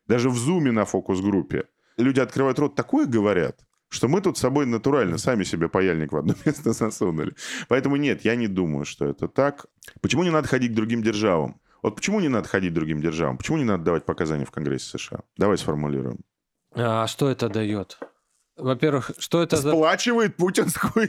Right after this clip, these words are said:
Speaker 1: элиту,
Speaker 2: что это
Speaker 1: поскольку,
Speaker 2: за
Speaker 1: поскольку
Speaker 2: показания?
Speaker 1: усилия.
Speaker 2: Какого рода, да? То есть это,
Speaker 1: О том,
Speaker 2: ну,
Speaker 1: что все здесь, э, кровавые
Speaker 2: э, то есть
Speaker 1: пупырки и
Speaker 2: в
Speaker 1: вары.
Speaker 2: чем это зна-, знание, да?
Speaker 1: А то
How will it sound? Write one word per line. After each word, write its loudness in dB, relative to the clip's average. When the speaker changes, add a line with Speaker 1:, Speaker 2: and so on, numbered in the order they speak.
Speaker 1:
элиту, 0
Speaker 2:
что 4
это 2
Speaker 1:
поскольку, 4
Speaker 2:
за 2
Speaker 1:
поскольку 2
Speaker 2:
показания? 2
Speaker 1:
усилия. -2
Speaker 2:
Какого 2
рода, 0
да? 0
То -4
есть -6
это, -6
Speaker 1:
О -4
том, 0
Speaker 2:
ну, -2
Speaker 1:
что -2
все -2
здесь, -2
э, 2
кровавые 0
Speaker 2:
э, -4
то 0
есть 0
Speaker 1:
пупырки -2
и 0
Speaker 2:
в -2
Speaker 1:
вары. 2
Speaker 2:
чем 2
это -2
зна-, -2
знание, -2
да? -2
Speaker 1:
А -2
то -2